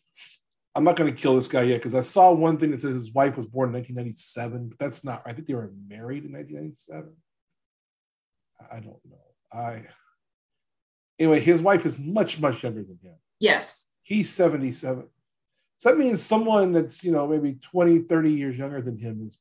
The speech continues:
Speaker 2: Yes.
Speaker 1: someone whose o-, balls are that old. I just
Speaker 2: They
Speaker 1: thought
Speaker 2: worked when they needed to.
Speaker 1: Apparently. I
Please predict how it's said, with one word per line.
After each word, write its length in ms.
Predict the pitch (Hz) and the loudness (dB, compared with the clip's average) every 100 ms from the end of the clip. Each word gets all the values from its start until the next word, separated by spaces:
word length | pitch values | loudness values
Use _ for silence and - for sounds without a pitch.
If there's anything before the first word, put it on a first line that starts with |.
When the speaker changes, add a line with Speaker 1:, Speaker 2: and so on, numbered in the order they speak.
| - | -4
Speaker 2:
Yes. 440 | 202 - - - _ _ _ _ _ _ _ _ _ _ _ _ 110 | -2 -2 -4 -8 _ _ _ _ _ _ _ _ _ _ _ _ -16
Speaker 1:
someone 420 | - 143 139 135 | -8 -4 -2 -2
whose 220 | 127 117 - - | -2 -4 -8 -4
o-, 100 | 139 | -4
balls 380 | 135 139 139 120 | 2 4 4 2
are 60 | |
that 180 | 123 123 | -4 -4
old. 300 | 117 110 95 _ _ _ _ _ _ _ _ _ _ _ _ _ _ _ _ | -6 -8 -12 _ _ _ _ _ _ _ _ _ _ _ _ _ _ _ _
I 60 | - | -8
just 80 | 143 | -2
Speaker 2:
They 100 | 190 | 0
Speaker 1:
thought 120 | 180 | 2
Speaker 2:
worked 240 | 233 240 - | 2 0 0
when 140 | 240 | 2
they 120 | 233 | 4
needed 320 | 226 226 175 | 4 4 0
to. 400 | - 147 127 131 _ _ _ _ _ _ _ _ - | -2 -2 -2 -6 _ _ _ _ _ _ _ _ -10
Speaker 1:
Apparently. 920 | 127 - 170 226 233 226 302 180 - _ _ _ _ _ _ _ _ _ _ _ _ - | -8 0 2 2 -2 -6 -6 -10 -16 _ _ _ _ _ _ _ _ _ _ _ _ -10
I 160 | 131 | -8